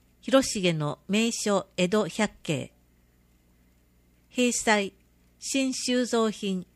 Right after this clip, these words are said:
新寄託品を中心に。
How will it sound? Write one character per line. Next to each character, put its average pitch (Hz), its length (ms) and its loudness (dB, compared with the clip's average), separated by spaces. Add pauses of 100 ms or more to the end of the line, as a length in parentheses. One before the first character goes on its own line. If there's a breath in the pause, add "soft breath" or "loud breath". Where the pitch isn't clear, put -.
(280 soft breath)
新 240 400 -2
寄 - 200 -14
託 233 300 -2
品 202 320 -2
を 196 80 2
中 190 260 -2
心 160 360 -4
に。 151 180 -8